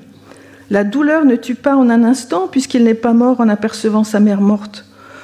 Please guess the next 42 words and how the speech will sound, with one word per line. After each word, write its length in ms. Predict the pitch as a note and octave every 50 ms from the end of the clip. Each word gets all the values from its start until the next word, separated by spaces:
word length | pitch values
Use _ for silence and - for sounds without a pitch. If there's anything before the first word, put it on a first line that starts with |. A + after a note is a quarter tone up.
| - - - -
en 160 | - A3+ A3+
entendant 420 | A#3 A#3+ A#3+ B3 A#3 A#3 A3+ A#3 B3+
sa 180 | B3 - G#3+
mère 180 | A3 A3+ A3+ A3+
mourante 400 | A3+ A3+ G#3+ G#3 A3+ A#3 A#3 -
lui 80 | A3 G3
dire, 220 | G3 A#3 B3+ C4
comme 120 | - A3
la 120 | G#3+ G3+ G#3
princesse 420 | G#3 - G#3+ - - G#3+ A3 G#3+
dans 120 | G#3 G3+ G3+
Tolstoï, « 520 | - G#3+ G3+ G3+ - - - G#3 G3+ G#3 -
Henri, 200 | A#3 C4 C4+ C4+
qu'as-tu 220 | C4 B3 A#3+ - A#3+
fait 140 | - A#3
de 100 | G#3+ G#3+
moi ? 180 | A3 A3+ A#3+ A#3+
Qu'as-tu 260 | A#3+ A#3 A3+ - A#3
fait 140 | - - G#3+
de 80 | F#3+ G3+
moi ? » 260 | F#3 E3+ C#3+ C3+ - - _ _ _ _ _ _ _ _ - - _ - - - - - - - - - - - - -
La 80 | G3 G3+
douleur 480 | G#3 A3 B3 B3 B3+ B3 A#3+ A#3+ - - - -
ne 100 | F#3+ F3
tue 200 | - - A#3 A3
pas, 260 | - - C#4 E4+ D#4+
la 100 | B3 G3
douleur 300 | F#3+ A3 A#3 A#3 G#3+ G#3
ne 100 | F#3 E3+
peut 200 | F3+ - F#4+ G4
pas 180 | F#4+ F4 D#4+
tuer 360 | D#4 - - A#3 A#3 B3 C4 - - - - - - -
en 180 | - G3+ G#3
un 140 | G#3+ A#3 A3
instant, 400 | G3+ G#3+ G#3+ - - A3 A#3 C4+
puisqu'il 380 | C4+ - - - - - G#3 F#3+
lui 80 | G3+
a 60 | G3+
encore 220 | G#3+ G#3+ G#3+ G#3 -
fallu 280 | - - G#3+ G3+ F#3+
pour 240 | F#3 - - C4 B3
mourir 400 | A3 G3 F3+ F#3+ G3+ G#3 B3 C4+